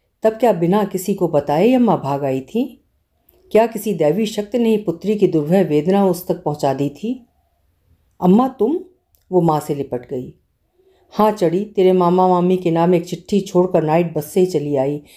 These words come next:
मन बहुत घबरा रहा था। देवी को बताती तो क्या मुझे अकेली आने देता,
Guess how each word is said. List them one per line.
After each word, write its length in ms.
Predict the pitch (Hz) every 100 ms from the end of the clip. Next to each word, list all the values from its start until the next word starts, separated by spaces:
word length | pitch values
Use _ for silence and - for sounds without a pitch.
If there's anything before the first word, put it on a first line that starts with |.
| _ -
मन 180 | 190 202
बहुत 220 | 165 170
घबरा 320 | 135 143 147
रहा 240 | 156 135 127
था। 360 | 131 123 - _ _ -
देवी 260 | 160 170 214
को 140 | 208
बताती 420 | 147 151 147 208
तो 140 | 208 180
क्या 200 | 175 160
मुझे 200 | 156 160
अकेली 380 | 147 165 165
आने 260 | 151 156 254
देता, 440 | 262 269 151 123